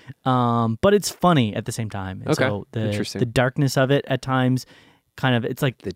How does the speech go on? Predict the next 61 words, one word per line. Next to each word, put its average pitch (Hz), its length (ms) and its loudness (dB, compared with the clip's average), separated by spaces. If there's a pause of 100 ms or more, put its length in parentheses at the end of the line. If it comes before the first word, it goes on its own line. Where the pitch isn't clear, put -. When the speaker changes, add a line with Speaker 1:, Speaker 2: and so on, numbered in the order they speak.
Speaker 2:
darkness. - 500 -10
Speaker 1:
Yeah, 120 160 0
the 120 80 2
dar-, 117 380 2 (160)
<laughs> 202 180 -12
the 151 80 2
darkness 165 380 0
of 139 80 -2
the 135 60 0
characters, 127 600 2
and 113 160 0 (300)
it's 165 180 2
interesting 151 420 2
'cause 139 240 0 (920)
it's, - 220 -2 (180)
I 165 140 2
would 160 140 4
say, 175 220 4
as 143 140 0
much 175 180 2
as 156 160 0
it's 131 160 0
a - 40 -14
dark 131 260 2
comedy 123 340 0
tale, 147 220 2
it's 131 100 -2
also 123 240 0
a 104 40 -2 (240)
bit 120 140 2
of 131 80 2
a 151 40 2
love 156 240 2
story 165 420 2 (200)
Speaker 2:
Okay. 143 120 -2
Speaker 1:
because 127 200 0
the 113 80 -6
two 127 240 -2
main 117 140 0
Speaker 2:
The, 120 100 0
yeah. 123 80 -2
Speaker 1:
characters 113 280 0
are 120 40 -6
kinda 113 200 -4
dating 110 280 -2
each 117 140 -4
other, 131 220 0
but, 120 180 0 (420)
you 127 120 0
know, 110 160 0
at 135 140 -2
the 131 60 -6
beginning 131 360 2
at - 80 -6
least. 131 260 0
Speaker 2:
In 110 80 -2
their 110 140 2
own 110 120 2
messed 107 240 -2
up 107 140 -2
way. 107 220 -4